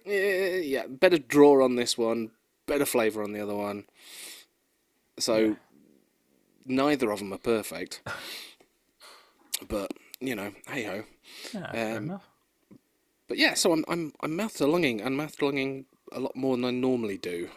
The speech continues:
Speaker 1: I, I will use this in the house, whereas I literally would only mouth to lung going out, um,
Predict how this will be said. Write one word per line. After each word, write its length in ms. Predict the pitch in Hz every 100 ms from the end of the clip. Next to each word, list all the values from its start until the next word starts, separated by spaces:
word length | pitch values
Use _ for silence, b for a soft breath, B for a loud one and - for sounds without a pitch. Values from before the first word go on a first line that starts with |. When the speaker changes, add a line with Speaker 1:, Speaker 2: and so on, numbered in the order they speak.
| -
Speaker 1:
I, 260 | 113 92 -
I 80 | 113
will 720 | 110 107 110 107 104 104 98
use 240 | 117 117 110
this 200 | 110 -
in 80 | 107
the 60 |
house, 360 | 120 113 98 -
whereas 520 | 98 98 101 95 - -
I 140 | 98 104
literally 460 | 107 - 110 95 92
would 220 | 92 - - _ _ _
only 240 | 98 95 95
mouth 240 | 95 -
to 80 | -
lung 260 | 92 92 - _ _ _ _ _ _ _ -
going 260 | 110 95 98
out, 340 | 92 - - - _ - - -
um, 560 | 175 87 90 87 170